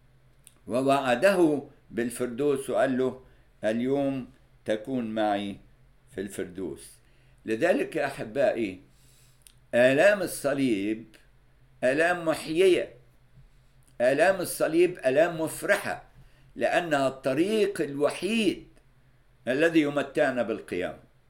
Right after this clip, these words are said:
الوحيد. لدرجة أن معلمنا بولس الرسول يشرحها ويقول: "إن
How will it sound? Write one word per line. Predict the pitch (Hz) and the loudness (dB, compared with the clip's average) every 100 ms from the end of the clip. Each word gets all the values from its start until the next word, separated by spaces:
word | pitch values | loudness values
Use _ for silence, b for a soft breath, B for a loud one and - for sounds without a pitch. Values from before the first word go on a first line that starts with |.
| _ _ _ _ _ _ _ 120 | _ _ _ _ _ _ _ -6
الوحيد. | 139 135 - 202 170 - - - - - - _ _ _ _ _ _ _ b b | -2 0 0 0 -2 -6 -14 -20 -20 -20 -20 _ _ _ _ _ _ _ b b
لدرجة | 117 135 190 180 175 139 | 0 4 6 4 0 -2
أن | 151 151 | -4 -2
معلمنا | 147 139 143 190 151 | 0 -2 -2 -2 -2
بولس | 131 185 175 - | 0 0 0 -2
الرسول | 123 120 120 160 151 | -6 -8 -6 -4 -4
يشرحها | 123 123 139 143 - 117 | -4 -4 -6 -8 -6 -6
ويقول: | 113 - 151 147 110 - b b b b - | -6 -6 -2 0 -2 -6 b b b b -8
"إن | 120 131 | -6 -6